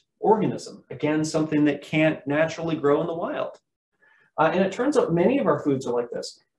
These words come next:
I don't know if anyone knows what that plant is. All right, that's a natural plant. And humans, over thousands or hundreds of years,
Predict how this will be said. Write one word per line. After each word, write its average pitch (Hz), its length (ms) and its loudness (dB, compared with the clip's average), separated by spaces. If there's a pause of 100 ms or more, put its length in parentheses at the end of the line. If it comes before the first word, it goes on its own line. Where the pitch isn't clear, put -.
I 185 60 -6
don't 185 80 0
know 165 60 0
if 170 120 0
anyone 170 240 4
knows 160 220 2
what 131 120 0
that 175 240 2
plant 127 340 -4
is. - 380 -10 (1160)
All 151 80 2
right, 165 120 0
that's 190 220 2
a 180 80 2
natural 165 400 2
plant. - 460 -2 (400)
And 151 120 -2
humans, 208 680 0 (480)
over 165 680 0
thousands 180 460 0
or 139 80 -2
hundreds 180 320 -2
of 135 80 -6
years, 156 420 -2